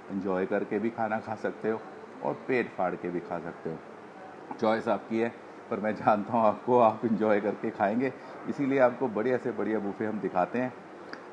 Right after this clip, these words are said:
तो अगले बूफे में या अगले video में हम आपको कहाँ पे मिलें, हमें सजेशन कीजिए, comment करके बताइए,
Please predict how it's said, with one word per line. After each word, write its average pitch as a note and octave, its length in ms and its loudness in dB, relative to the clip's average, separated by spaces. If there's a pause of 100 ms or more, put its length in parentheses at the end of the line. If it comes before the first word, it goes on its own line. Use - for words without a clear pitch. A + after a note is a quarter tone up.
तो - 240 -2
अगले C3 300 4
बूफे C#3 340 2
में D#3+ 260 -2 (520)
या C3+ 140 12
अगले B2 300 4
video A2+ 340 2
में A2+ 200 -2 (720)
हम C3+ 180 4
आपको B2 320 6 (140)
कहाँ A2+ 220 6
पे C#3 140 2
मिलें, C#3 500 4
हमें A2+ 240 -2
सजेशन G#2+ 540 -2
कीजिए, A#2 460 2 (200)
comment A2 400 0
करके A#2 280 0
बताइए, G#2 440 4